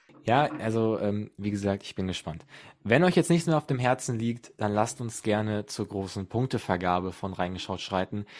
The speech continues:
Für alle, die diesen Podcast nicht kennen, am Ende jedes Serientalks vergeben wir Punkte für die Staffel. Null ist das Schlechteste und fünf ist das Beste. Der Durchschnitt dieser Punktzahl ist dann relevant für das große Reingeschaut Jahresranking, was wir immer im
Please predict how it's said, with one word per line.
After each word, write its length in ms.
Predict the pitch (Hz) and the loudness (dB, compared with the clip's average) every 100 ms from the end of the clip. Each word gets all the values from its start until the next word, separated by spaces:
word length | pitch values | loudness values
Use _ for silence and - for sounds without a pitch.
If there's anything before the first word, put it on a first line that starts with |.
| - - | -20 -20
Für 180 | - 135 | -6 2
alle, 160 | 127 156 | 6 6
die 80 | 139 | 4
diesen 220 | 139 135 | 2 2
Podcast 400 | - 147 139 - | 2 2 2 2
nicht 200 | 131 - | 0 0
kennen, 200 | 131 120 | 0 0
am 100 | 110 | 0
Ende 380 | 110 120 117 113 - _ | 0 2 2 0 -8 _
jedes 300 | 120 123 107 | 0 0 0
Serientalks 760 | 110 117 110 104 110 107 - | 2 2 2 -2 -2 -2 -4
vergeben 340 | - 107 110 104 | -6 -4 -2 -4
wir 100 | 101 | -4
Punkte 240 | 127 131 | -4 -6
für 140 | 123 117 | -4 -4
die 80 | |
Staffel. 520 | 110 - 110 - 110 104 - - _ | -2 2 2 2 0 -2 -8 -20 _
Null 280 | 98 117 131 | 0 2 4
ist 220 | 113 - | 2 2
das 120 | 101 | 0
Schlechteste 600 | - 120 - 123 - 127 | 4 2 4 -2 2 0
und 120 | 117 101 | 0 -2
fünf 260 | 117 113 | -4 -2
ist 140 | 107 104 | -2 -2
das 180 | 95 | -4
Beste. 420 | - 92 - 78 - _ | 0 -2 -2 -12 -14 _
Der 160 | 117 110 | 2 2
Durchschnitt 760 | - 151 202 - 160 151 - | 4 8 8 6 2 0 -4
dieser 280 | 147 147 147 | -4 2 2
Punktzahl 680 | - 143 143 - 123 113 113 | 4 0 0 0 2 2 2
ist 240 | 117 - | -2 0
dann 160 | 120 117 | 0 2
relevant 500 | 117 110 107 110 107 | 0 2 2 2 0
für 120 | 113 | 0
das 220 | 107 - | 0 -2
große 480 | - 113 - 110 107 | -4 -4 -2 -2 -2
Reingeschaut 840 | 101 101 151 104 - 98 95 95 | 0 2 2 0 -2 -2 -2 -4
Jahresranking, 1300 | - 92 98 120 127 123 110 110 117 135 135 131 135 - - _ | -10 0 4 4 2 -4 -2 2 2 2 0 2 -2 -8 -20 _
was 360 | - 107 113 - | -2 0 0 -2
wir 160 | 113 - | -2 0
immer 300 | 101 104 - | -2 -2 -2
im 180 | 101 | -6